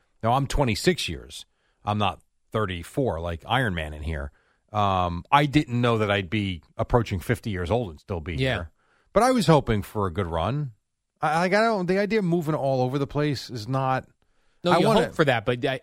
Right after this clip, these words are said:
Speaker 2: that was always the thought about the, the industry, the media, sports media industry, was that you'd be bouncing around.
Speaker 1: I guess, but I felt like Mike and the Mad Dog had great longevity. Um, the way I looked at, you know, Imus and Stern, great longevity. Now,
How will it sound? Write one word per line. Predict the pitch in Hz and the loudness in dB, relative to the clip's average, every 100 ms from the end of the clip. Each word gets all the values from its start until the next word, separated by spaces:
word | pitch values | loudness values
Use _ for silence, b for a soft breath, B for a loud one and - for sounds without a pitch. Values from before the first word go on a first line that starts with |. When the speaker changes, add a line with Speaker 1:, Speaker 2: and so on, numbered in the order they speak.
| 151 | -4
Speaker 2:
that | 135 135 | -2 0
was | 135 | 0
always | 135 135 110 98 | 0 -2 -4 -6
the | 113 | -6
thought | - - 139 127 | -4 -2 0 0
about | 107 104 98 - | -2 -2 -2 -4
the, | 107 95 95 - | -4 -2 -4 -8
the | 117 113 | -6 -4
industry, | 123 117 - - 117 101 | -2 -4 -6 -4 -2 -2
the | |
media, | 101 117 117 107 | -4 -4 -2 -2
sports | - - 127 117 120 | -4 -6 -4 -4 -6
media | 120 101 113 | -4 -4 -4
industry, | 117 95 - 90 | -6 -8 -10 -10
was | 85 | -8
that | 98 | -10
you'd | 92 | -12
be | 90 | -16
bouncing | 87 98 101 - | -8 -6 -6 -8
around. | 92 90 98 90 - | -8 -6 -6 -8 -4
Speaker 1:
I | 190 | -4
guess, | 170 247 240 208 - | 0 2 2 2 2
but | 175 | 2
I | 175 | 2
felt | - 202 | 2 2
like | 190 180 | 2 0
Mike | 147 165 175 | 2 2 2
and | 151 | 0
the | |
Mad | 139 143 | 2 2
Dog | 143 139 | 2 2
had | 117 127 | 0 0
great | 131 127 | 0 0
longevity. | 117 117 107 117 110 113 113 101 - | 0 0 2 0 0 -2 -2 -4 -10
Um, | 104 98 95 95 98 | -8 -6 -4 -4 -2
the | 120 | 0
way | 123 | 2
I | |
looked | 117 117 - | 0 -2 -2
at, | 113 | -4
you | 110 101 | -2 -4
know, | 95 95 | -4 -4
Imus | 113 120 123 113 | -2 -2 -2 -4
and | 110 95 | -6 -8
Stern, | - 120 113 117 104 | -6 -2 0 0 -2
great | 104 113 110 | 0 -2 -2
longevity. | 107 110 101 104 107 113 | -4 -2 -2 -2 -2 0
Now, | 123 117 113 | 2 2 2